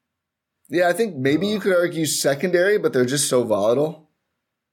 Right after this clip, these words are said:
Speaker 2: It, it's, it's like you have elite players there, but
Speaker 1: Yeah.
Speaker 2: just not as a group.
Speaker 1: Darnell
Speaker 2: Like, can we,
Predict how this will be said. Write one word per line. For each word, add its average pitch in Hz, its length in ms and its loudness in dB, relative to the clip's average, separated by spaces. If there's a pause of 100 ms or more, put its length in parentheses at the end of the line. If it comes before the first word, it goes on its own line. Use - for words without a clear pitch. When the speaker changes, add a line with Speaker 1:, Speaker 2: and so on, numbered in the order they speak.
(760)
Speaker 2:
It, - 260 -2
it's, - 320 -2
it's 208 300 -10
like 196 200 0
you 214 100 2
have 208 320 0
elite 156 460 -2
players 139 560 0 (160)
there, 107 540 -2 (540)
but 107 80 0
Speaker 1:
Yeah. 113 160 2
Speaker 2:
just 135 260 -6
not 123 240 2
as 107 120 -8
a 101 60 -8
group. 107 520 -10 (140)
Speaker 1:
Darnell 143 300 0
Speaker 2:
Like, 139 80 -2
can 139 100 0
we, - 0 -